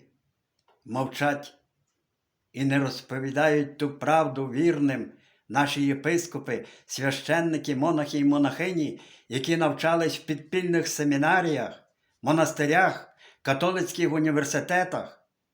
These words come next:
Адже вони пам'ятають ту правду і науку. Чому такий священник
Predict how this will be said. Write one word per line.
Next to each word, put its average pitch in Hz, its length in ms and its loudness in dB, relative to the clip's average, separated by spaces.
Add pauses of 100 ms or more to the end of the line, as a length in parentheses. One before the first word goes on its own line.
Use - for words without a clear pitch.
(720)
Адже 135 320 0
вони 147 280 2
пам'ятають 170 840 0
ту 175 140 -6
правду 131 600 0 (720)
і 147 120 0
науку. 160 680 2 (2000)
Чому 180 380 -2
такий 110 340 -8
священник 131 800 -2